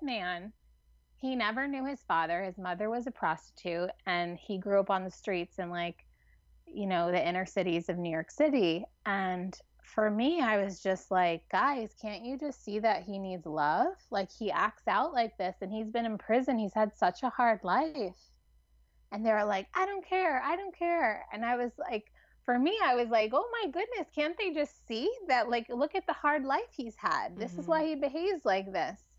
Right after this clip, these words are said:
Speaker 1: And so I feel like that's an excellent sharing of what compassion is. Like, you know, I wasn't mad at the per-, like, it's really, like, not taking what other people do personally.
Speaker 2: Yes.
Speaker 1: It's about being able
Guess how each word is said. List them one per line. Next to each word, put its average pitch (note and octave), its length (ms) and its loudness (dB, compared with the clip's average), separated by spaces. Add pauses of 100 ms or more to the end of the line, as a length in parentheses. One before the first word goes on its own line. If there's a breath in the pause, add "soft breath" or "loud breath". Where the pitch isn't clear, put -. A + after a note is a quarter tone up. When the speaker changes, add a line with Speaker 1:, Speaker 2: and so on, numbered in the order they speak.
(580 soft breath)
Speaker 1:
And A#3+ 180 2
so C#4+ 80 4
I B3 160 4
feel C4 120 -2
like B3 200 -2
that's A#3+ 360 -4
an A#3 200 -6
excellent A3 720 -4 (140)
sharing A3+ 640 0
of F#3+ 100 -4
what F#3+ 320 -2
compassion F#3+ 680 -4
is. G3 420 0
Like, G3 300 0 (640)
you G#3+ 80 -6
know, F#3+ 200 2
I G#3+ 200 2
wasn't G#3 380 -2
mad G#3 440 -2
at G3+ 160 -10
the G3+ 80 -2
per-, - 300 -4
like, G#3+ 160 2
it's A3+ 140 -12
really, D#4+ 340 2
like, C#4 180 2
not A3+ 400 -2
taking B3 420 -2
what G3 220 4
other G3+ 220 0
people A3 360 -2
do F#3+ 220 -2
personally. D4 920 0
Speaker 2:
Yes. F3+ 600 -16
Speaker 1:
It's G#3 180 -4
about A#3+ 360 4
being A#3+ 300 -4
able A#3 220 -2